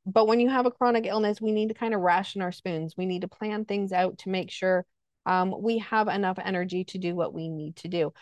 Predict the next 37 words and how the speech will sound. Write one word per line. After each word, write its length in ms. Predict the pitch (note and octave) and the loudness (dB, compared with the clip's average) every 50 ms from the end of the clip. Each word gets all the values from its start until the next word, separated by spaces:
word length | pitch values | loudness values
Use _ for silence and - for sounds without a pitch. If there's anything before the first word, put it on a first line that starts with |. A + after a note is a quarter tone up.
| - - _ | -20 -8 _
One 220 | - A#3 C4 C#4+ C#4+ | 2 4 4 4 4
thing 140 | D4+ D4 | 2 4
I 100 | C#4+ C4+ | 4 6
love 260 | A#3 G#3+ G#3+ G#3+ A3 A3+ | 6 8 8 8 8 6
about 240 | A#3 A#3 A3+ A3 | 6 6 4 4
this 160 | G#3+ A3 A3 - | 4 0 0 0
theory 420 | - A#3 A3 G#3+ G#3+ G#3 - - | 2 2 4 4 4 2 2 0
is 140 | G3+ G3+ - | -4 -4 -2
that 180 | G3 F3 - | -2 -2 -2
she 140 | - - A3 | -2 -4 0
uses 360 | G#3 G#3 G#3 G3+ G3+ G3 G3 | 0 2 2 2 2 0 0
the 100 | - G3 | -2 -2
word, 400 | F#3+ F#3+ F#3 F#3 F#3 F3+ F3 - - _ _ _ _ _ - | 2 4 4 6 6 6 4 2 -2 _ _ _ _ _ 0
um, 380 | - F#3 F3+ F3 E3+ E3+ D#3+ - - | 2 2 4 2 2 0 -2 -6 -4
daily 320 | F3+ F#3 F3+ E3+ F3 D#3+ E3 | 0 2 2 2 2 0 -4
tasks, 520 | - - - E3+ D#3+ D#3+ D#3+ D#3 - - - | -6 -8 -8 -6 -6 -6 -8 -12 -14 -16 -12
because 320 | - F#3+ - F#3 F3 F#3 - - _ _ _ _ _ _ _ _ | -10 -6 -2 -2 -4 -4 -6 -14 _ _ _ _ _ _ _ _
daily 340 | - G#3+ A3 A3+ A#3 A#3 B3+ | 4 6 6 8 8 6 4
tasks 480 | A#3 - A#3 G#3 G3 G3 F#3+ - - - - | 2 0 -2 0 0 0 -2 -4 -8 -18 -16
run 360 | - - F#3 F3+ E3+ E3+ E3+ E3 | -12 -6 -2 0 0 0 0 -2
us 280 | - E3 E3 E3+ - | -2 -4 -4 -6 -8
low 580 | - - - E3 E3 E3 D#3+ D#3 D3+ - - - - | -10 -8 -4 -2 0 0 2 2 0 0 -2 -4 -4
all 180 | E3+ D#3 D#3+ | -4 -2 -2
the 100 | - - | -4 -6
time, 440 | - - - B3 C4 C4 C4+ C#4 C4 - - - _ _ _ _ _ | -8 -4 0 2 2 2 2 0 -2 -6 -14 -20 _ _ _ _ _
and 580 | - G3+ G#3 G3+ G3 G3+ G3 G3 F#3+ F#3 F#3+ F#3 - _ _ _ _ _ _ _ _ _ _ _ | -2 2 4 4 4 4 4 4 2 0 -4 -8 -14 _ _ _ _ _ _ _ _ _ _ _
they 140 | - G#3+ A3 | 4 4 4
come 200 | G#3+ - G3+ F#3 | 4 2 -2 -2
first. 540 | F3 - E3+ - - - F3+ - - - - - | -2 -2 -4 -4 -4 -6 -10 -14 -14 -16 -10 -6
And 140 | - G3 G3 | -2 0 0
then 120 | F3+ F3+ | 0 0
everything 420 | - G3 A3+ C4 B3+ B3+ B3+ A#3+ A3+ | 0 -2 -2 -2 -2 -2 -2 -2 0
else 400 | - G#3 G3+ F#3+ E3+ - - - - | 0 0 0 0 0 -4 -10 -8 -4
on 140 | F#3+ G3 | -4 -4
top 300 | G3 - - B3 C4 - | -4 -4 -2 -2 0 0
of 60 | A#3+ G#3 | 2 2
that 220 | F#3+ F3 - | 2 0 0